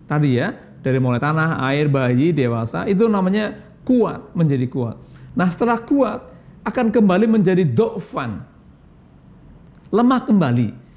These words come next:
Tapi lemahnya kalau pertama lemah menuju kuat, yang kedua dari kuat menuju lemah. Ini yang perlu kita waspadai.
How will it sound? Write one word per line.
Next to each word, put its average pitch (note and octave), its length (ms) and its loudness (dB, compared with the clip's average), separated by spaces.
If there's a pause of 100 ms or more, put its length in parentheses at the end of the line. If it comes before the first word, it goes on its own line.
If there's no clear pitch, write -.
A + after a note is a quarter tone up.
Tapi F3+ 240 0
lemahnya A3 400 0
kalau F3+ 240 0
pertama E3 400 0
lemah D3+ 400 0
menuju D3 400 -2
kuat, D3+ 400 -2 (240)
yang G3 160 2
kedua B3 320 2
dari F3+ 240 2
kuat C4 240 -2
menuju G#3+ 240 2
lemah. G#3 400 -4 (400)
Ini A#3 240 2
yang A3 80 0
perlu G3+ 160 0
kita E3 160 -4
waspadai. C#3 560 -4